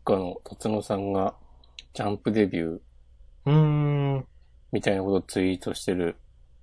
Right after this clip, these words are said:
Speaker 1: 人がいる。
Speaker 2: なるほど。
Speaker 1: 確かにおもころのサイトに辰野っていう名前で記事をアッ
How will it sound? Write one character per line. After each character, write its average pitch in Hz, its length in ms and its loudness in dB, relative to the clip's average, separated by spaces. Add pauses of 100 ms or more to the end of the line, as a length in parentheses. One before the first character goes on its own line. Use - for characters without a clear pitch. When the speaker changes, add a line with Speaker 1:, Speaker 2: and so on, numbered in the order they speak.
(340)
Speaker 1:
人 - 280 -2
が 76 120 0
い 73 60 -4
る。 - 200 -10 (1400)
Speaker 2:
な 135 180 4
る 117 80 -4
ほ 113 100 -8
ど。 95 140 -12 (560)
Speaker 1:
確 - 220 -6
か 123 100 -2
に 104 60 -2
お 104 60 0
も 117 220 4
こ - 140 4
ろ 123 120 6
の 127 100 0
サ 120 180 4
イ 113 100 6
ト 123 140 0
に 113 220 0 (420)
辰 - 320 -2
野 127 140 2
っ 117 60 -12
て - 200 -6
い 90 120 -4
う 78 260 -6 (100)
名 90 120 0
前 85 260 0
で 82 120 -2
記 95 200 -2
事 82 160 -2
を 78 100 0
ア 78 40 0
ッ - 20 -12